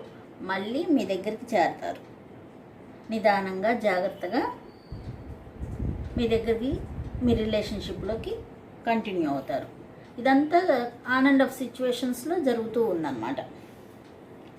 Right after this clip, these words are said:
వారి,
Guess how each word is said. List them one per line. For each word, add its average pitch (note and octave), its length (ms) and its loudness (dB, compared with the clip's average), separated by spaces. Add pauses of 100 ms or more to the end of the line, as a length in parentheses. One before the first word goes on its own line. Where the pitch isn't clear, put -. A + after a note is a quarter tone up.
(4000)
వారి, B3+ 320 6